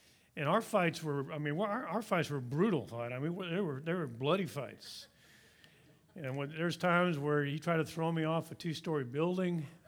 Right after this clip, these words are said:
I chased him around the neighborhood with a knife, yelling, "I will kill you, I will kill you." Neighborhood kids were not allowed to play with us. I'm serious, they were not.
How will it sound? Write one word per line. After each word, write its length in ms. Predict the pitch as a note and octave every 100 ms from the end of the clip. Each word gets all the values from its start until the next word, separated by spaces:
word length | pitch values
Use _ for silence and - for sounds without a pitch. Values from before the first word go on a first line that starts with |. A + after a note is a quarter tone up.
| - - - - - - - _ -
I 100 | C#3+
chased 380 | - E3+ F3 -
him 80 | D#3+
around 180 | D#3 D3
the 60 |
neighborhood 380 | C#3+ E3 E3+ E3
with 140 | D3
a 60 | C3
knife, 500 | C3 D3+ E3+ D#3+ B2+
yelling, 340 | C#3 D3 C#3
"I 140 | C#3+ C#3+
will 180 | C#3 C3
kill 260 | - A3
you, 280 | A3 A3 G3+
I 120 | C#3+
will 200 | C3+ C#3
kill 260 | C3 F3+ F3+
you." 380 | F3+ E3+ D#3+ C3 - - - - - - - - - - - - - - _ _ - _ _ _ - -
Neighborhood 420 | D#3 B3+ A#3+ A3
kids 220 | A3 G3
were 80 | D#3
not 160 | E3+ E3
allowed 160 | D#3+
to 60 | D3
play 220 | - D3+
with 120 | B2 G#2
us. 220 | F2+ -
I'm 120 | G#3
serious, 400 | - C4+ A3+ F#3+
they 100 | G#3
were 180 | G3 A#3
not. 300 | A3+ D#3+ G#2+